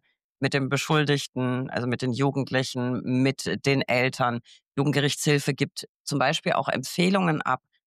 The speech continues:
welche Maßnahmen sich eignen würden. Die gibt eine Empfehlung dazu ab, gerade in den Fällen, wo nicht klar ist, ist es, sollte man noch Jugendverfahren durchführen oder schon nach Erwachsenenstrafrecht, auch da Jugendgerichtshilfe, wichtiger Aspekt. Und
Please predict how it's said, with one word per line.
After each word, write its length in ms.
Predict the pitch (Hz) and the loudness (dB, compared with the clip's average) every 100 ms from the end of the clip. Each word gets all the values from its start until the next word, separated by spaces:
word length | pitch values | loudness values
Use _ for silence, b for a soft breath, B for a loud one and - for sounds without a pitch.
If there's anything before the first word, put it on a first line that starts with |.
| - | -4
welche 240 | 143 143 | -2 0
Maßnahmen 840 | 147 147 139 156 - 147 131 131 135 | 2 2 2 2 0 2 2 2 -2
sich 260 | 139 - - | -4 -4 -2
eignen 580 | 135 147 170 151 135 131 | 2 2 0 -2 -2 0
würden. 280 | 127 131 | -2 -2
Die 140 | 127 131 | -6 -6
gibt 320 | 131 - - B B _ - | -6 -8 -14 B B _ -2
eine 120 | 139 | 0
Empfehlung 520 | - 131 156 147 147 | 0 -2 0 2 2
dazu 400 | 139 135 139 - | 2 0 0 0
ab, 160 | - 135 | 0 0
gerade 320 | 135 135 175 | 0 0 2
in 140 | 135 147 | 2 4
den 180 | 147 143 | 4 2
Fällen, 380 | - 143 139 | 2 2 2
wo 80 | 135 | 2
nicht 180 | 147 139 | 0 0
klar 280 | 147 135 - | 0 0 2
ist, 160 | 135 | -2
ist 140 | - 139 | -2 -2
es, 280 | 139 - - _ - | -2 -4 -12 _ -2
sollte 260 | 139 151 | 0 2
man 280 | 151 135 135 | 2 4 4
noch 340 | 135 143 - - | 2 2 -4 -6
Jugendverfahren 920 | 147 190 185 - - 160 - 139 143 | 0 2 2 -2 -2 -2 2 2 2
durchführen 720 | 143 147 - - 135 143 139 - | 2 0 0 -2 2 4 2 0
oder 400 | - 151 151 143 | 0 2 4 2
schon 220 | 143 139 | 2 0
nach 140 | 135 135 | 2 0
Erwachsenenstrafrecht, 920 | 120 143 - 160 - 139 139 143 - | 0 0 0 -4 -2 -2 0 -2 0
auch 160 | 123 127 | -2 0
da 280 | 143 151 151 b b - | 2 2 0 b b -2
Jugendgerichtshilfe, 920 | 143 151 143 143 - - 143 - 131 | 0 2 2 0 -2 0 0 2 0
wichtiger 440 | 135 - 151 135 123 | -2 -2 0 0 0
Aspekt. 500 | - 139 - 165 - - _ | 0 0 0 -2 -2 -16 _
Und 340 | - 156 147 | 0 0 0